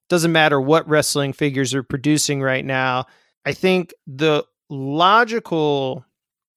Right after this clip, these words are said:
company would be Jakks Pacific. And don't forget,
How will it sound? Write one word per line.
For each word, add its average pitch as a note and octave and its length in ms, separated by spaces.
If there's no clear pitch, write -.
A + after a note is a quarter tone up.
company D#3 460
would C3+ 220
be C#3+ 100
Jakks C#3+ 400
Pacific. D#3 760
And D4 380
don't A3 240
forget, F#3 600